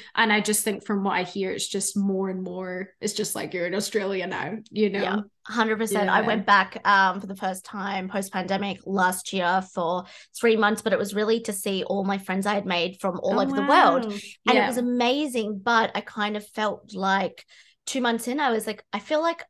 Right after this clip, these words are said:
Speaker 2: I'm kind of done my chapter here." I feel
Speaker 1: Yes.
Speaker 2: like what I, what I've needed to do, the, the,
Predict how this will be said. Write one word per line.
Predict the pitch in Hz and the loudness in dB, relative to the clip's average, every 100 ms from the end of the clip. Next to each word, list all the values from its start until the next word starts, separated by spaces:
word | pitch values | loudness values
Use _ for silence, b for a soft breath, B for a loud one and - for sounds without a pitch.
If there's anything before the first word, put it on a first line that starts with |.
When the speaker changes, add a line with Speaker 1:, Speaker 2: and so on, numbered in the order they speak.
| - | -4
Speaker 2:
I'm | 262 247 | -4 -4
kind | 240 254 | -2 -2
of | 196 - | -2 -4
done | 190 196 | -4 -2
my | 180 | -4
chapter | - 175 190 165 | -4 -6 -4 -4
here." | 107 107 92 - _ B B 220 | -2 0 0 -2 _ B B 2
I | 277 | 4
feel | 233 214 | 6 8
Speaker 1:
Yes. | 214 | 8
Speaker 2:
like | 214 208 | 8 4
what | 202 202 220 | 2 4 6
I, | 226 220 | 6 6
what | 190 202 220 | 4 2 4
I've | 160 208 | 2 0
needed | 214 214 208 | -2 0 -2
to | - | -4
do, | 190 190 196 196 | -6 -2 0 0
the, | 180 185 - | 0 0 0
the, | 180 185 180 | 0 0 -2